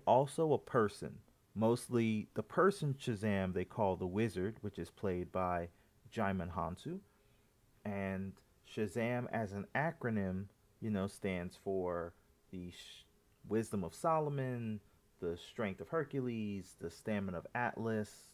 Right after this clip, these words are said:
the power of Zeus, the courage of Achilles, and the speed of Mercury. And the funny thing is, they make sure that you know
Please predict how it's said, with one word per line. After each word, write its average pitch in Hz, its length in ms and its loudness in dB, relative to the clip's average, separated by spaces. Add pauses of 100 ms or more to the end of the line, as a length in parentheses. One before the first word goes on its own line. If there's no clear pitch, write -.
(140)
the 85 260 -2 (140)
power 139 400 4
of 127 120 -2
Zeus, 107 540 -4 (560)
the 80 220 -4
courage 120 400 0
of 110 80 -4
Achilles, 95 640 -4
and 92 280 -4
the 87 120 -6
speed 113 640 -4
of 87 220 0
Mercury. 92 560 -4 (1160)
And 101 380 2
the 104 80 -2
funny 196 240 4
thing 117 240 0
is, 107 460 2 (920)
they 117 220 6
make 131 340 4
sure 143 360 6
that 127 260 2
you 123 80 -2
know 101 580 2